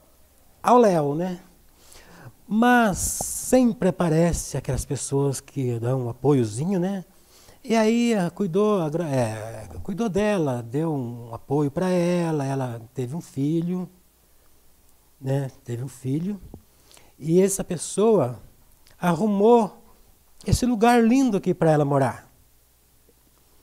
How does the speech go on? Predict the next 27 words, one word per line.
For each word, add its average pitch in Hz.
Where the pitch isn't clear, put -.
Fez 220
uma, 127
tinha 240
já 143
uma 131
cabana, 175
uma 131
casinha, 147
bem 208
simplesinha, 202
né? 202
Deu 233
pra 220
ela 214
ficar -
aqui, 208
gente. 104
Aí 175
ela 214
ficou 240
aqui 233
morando, 233
ela 220
e 247
o 240
filho 233
dela. 190